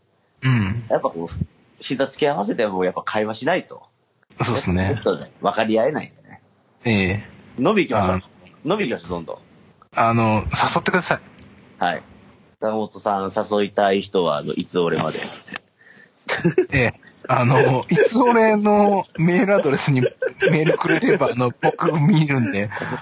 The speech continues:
Speaker 1: あの、
Speaker 2: <laughs> お便り。
Speaker 1: てか、
Speaker 2: お便り。
Speaker 1: お便り、
Speaker 2: お便り。
Speaker 1: あの、
Speaker 2: はい。
Speaker 1: 具体的になんかの連絡とかそれで、あの、飲み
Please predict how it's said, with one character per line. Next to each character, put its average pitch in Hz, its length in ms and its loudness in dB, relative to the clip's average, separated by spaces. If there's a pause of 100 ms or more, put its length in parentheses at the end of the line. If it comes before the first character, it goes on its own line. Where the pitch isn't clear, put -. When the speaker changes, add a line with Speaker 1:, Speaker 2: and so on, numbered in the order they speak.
(160)
Speaker 1:
あ 110 180 -2
の、 107 80 2 (500)
Speaker 2:
<laughs> - 560 -8
お 117 100 0
便 156 300 0
り。 - 40 -8
Speaker 1:
て - 180 2
か、 - 340 0
Speaker 2:
お - 20 0
便 147 180 2
り。 98 100 -10 (200)
Speaker 1:
お 165 80 -4
便 175 180 -2
り、 165 60 4
Speaker 2:
お 160 80 2
便 220 200 2
り。 131 260 -2
Speaker 1:
あ 127 80 -2
の、 147 180 0
Speaker 2:
は 110 200 -4
い。 82 120 -10 (300)
Speaker 1:
具 139 100 -6
体 165 220 0
的 160 200 -2
に 156 180 4
な 147 140 2
ん 143 40 -2
か 127 100 -2
の 113 80 2
連 131 420 2
絡 123 440 0
と - 160 -6
か 98 100 -2
そ - 160 -4
れ 95 80 -6
で、 90 240 -4
あ 95 100 -2
の、 95 220 -2 (120)
飲 117 140 2
み 104 120 2